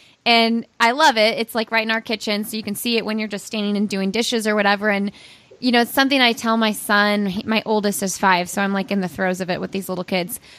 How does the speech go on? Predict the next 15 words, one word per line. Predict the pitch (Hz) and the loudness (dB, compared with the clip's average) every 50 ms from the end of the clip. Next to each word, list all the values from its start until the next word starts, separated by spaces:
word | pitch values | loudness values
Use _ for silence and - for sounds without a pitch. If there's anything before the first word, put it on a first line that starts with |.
| - _ | -20 _
Um, | - 220 214 202 190 185 190 185 - - - _ | 2 4 4 4 4 2 0 -4 -8 -16 -20 _
but | - 208 | 0 2
it's | 233 233 226 | 2 2 4
something | - 294 311 294 | 2 2 4 4
I | 269 240 | 4 2
tell | 233 247 233 226 | 2 0 0 0
him | 226 208 | 0 0
every | 208 196 202 202 | 0 -2 -2 -2
day. | 196 196 190 | -2 -2 -4
I'm | 185 185 | -2 -4
always | 190 190 190 185 | -4 -4 -4 -4
like, | - 190 190 - - _ | -4 -6 -6 -8 -12 _
"You | 220 220 262 302 320 349 403 440 - _ - _ | 0 2 4 4 4 4 2 0 -4 _ -16 _
right | - 269 294 294 | 4 4 4 4
now | - 262 240 247 262 285 311 294 | 4 2 4 4 4 2 2 0